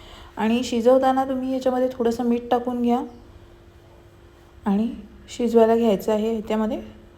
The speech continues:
आपण ह्याच्यामध्ये पास्ता टाकून घेणार आहोत. आणि दुसरी गोष्ट, अ, हे जे पास्ता आहे ते तुम्हाला हाफ बॉईल करायचं आहे, स-, पू-, जास्त बॉईल करून घ्यायचं नाही आहे, कारण आपण जेव्हा व्हाईट सॉस पास्तामध्ये जेव्हा टाकू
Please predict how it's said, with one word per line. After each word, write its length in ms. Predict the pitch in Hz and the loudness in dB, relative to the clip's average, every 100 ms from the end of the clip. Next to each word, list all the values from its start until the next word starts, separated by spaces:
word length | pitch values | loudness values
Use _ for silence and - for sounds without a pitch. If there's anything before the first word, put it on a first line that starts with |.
| - | -12
आपण 220 | 220 208 226 | -8 -2 0
ह्याच्यामध्ये 360 | 220 233 240 | 2 2 2
पास्ता 380 | 247 220 208 233 | 2 0 2 2
टाकून 280 | 220 214 220 | 2 0 2
घेणार 260 | 214 196 | 2 2
आहोत. 180 | 202 202 - - 202 | 0 -4 -8 -8 -2
आणि 420 | 208 220 226 220 | 0 2 2 2
दुसरी 360 | 220 208 262 | 0 -2 0
गोष्ट, 320 | 269 240 240 240 - - - - - 208 | 4 4 2 -2 -2 -10 -20 -20 -6 0
अ, 40 | |
हे 380 | 208 208 240 247 | 2 4 4 6
जे 160 | 254 | 6
पास्ता 440 | 262 254 220 - 247 | 6 6 4 4 2
आहे 220 | 240 269 | 4 2
ते 180 | 269 240 | 0 0
तुम्हाला 260 | 240 240 233 | 0 0 2
हाफ 240 | 220 214 214 | 2 2 2
बॉईल 180 | 226 226 | 2 2
करायचं 460 | 226 214 214 214 226 | 2 0 0 -4 -8
आहे, 200 | 277 - - - - - | -8 -14 -20 -20 -20 -4
स-, 100 | 220 | 0
पू-, 340 | 202 214 226 | 0 0 2
जास्त 320 | 214 208 - | 2 0 0
बॉईल 280 | 226 208 214 | 0 0 2
करून 240 | 226 226 | 6 6
घ्यायचं 320 | 226 202 190 220 | 4 0 -2 -6
नाही 220 | 196 202 | -4 -4
आहे, 100 | - - - - - - - - - - - - - - | -8 -12 -20 -20 -20 -20 -20 -20 -20 -20 -20 -20 -20 -4
कारण 140 | 233 | 0
आपण 280 | 233 233 233 | 2 2 0
जेव्हा 180 | 233 233 | 2 4
व्हाईट 220 | 226 214 | 2 0
सॉस 220 | 233 233 | -2 -2
पास्तामध्ये 540 | 240 233 240 233 226 226 | -2 -2 -2 -2 -2 0
जेव्हा 180 | 220 220 | 0 0
टाकू 300 | 220 214 | -4 -4